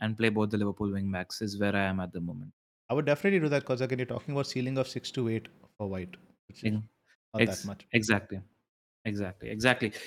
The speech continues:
Speaker 1: If, if Liverpool or s-, the thing is, if Liverpool or City, one of the two, manage to keep a clean sheet,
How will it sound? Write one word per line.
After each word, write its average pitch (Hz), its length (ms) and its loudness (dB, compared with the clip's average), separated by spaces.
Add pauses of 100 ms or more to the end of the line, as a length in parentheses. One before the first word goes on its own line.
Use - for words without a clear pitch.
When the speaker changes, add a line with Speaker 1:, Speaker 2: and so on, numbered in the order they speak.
(100)
Speaker 1:
If, 214 240 6
if 220 260 4 (440)
Liverpool 175 520 8
or 151 140 10
s-, 165 180 0 (240)
the 139 120 4
thing 180 240 8
is, 160 180 8
if 175 280 6
Liverpool 160 480 8
or 147 280 8 (140)
City, 139 320 4
one 131 180 6
of 151 60 4
the 160 80 8
two, 143 360 4 (140)
manage 143 280 6
to 180 80 2
keep 160 200 2
a 147 60 4
clean 123 240 4
sheet, - 320 4